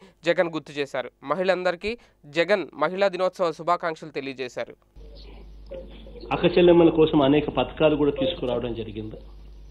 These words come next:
Speaker 2: అమ్మ ఒడే తీసుకోండి, చదువు రాని వారు ఏ ఒక్కరూ కూడా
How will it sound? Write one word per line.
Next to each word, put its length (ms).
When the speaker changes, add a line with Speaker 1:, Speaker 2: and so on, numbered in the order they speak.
Speaker 2:
అమ్మ 180
ఒడే 300
తీసుకోండి, 580
చదువు 320
రాని 260
వారు 220
ఏ 160
ఒక్కరూ 400
కూడా 460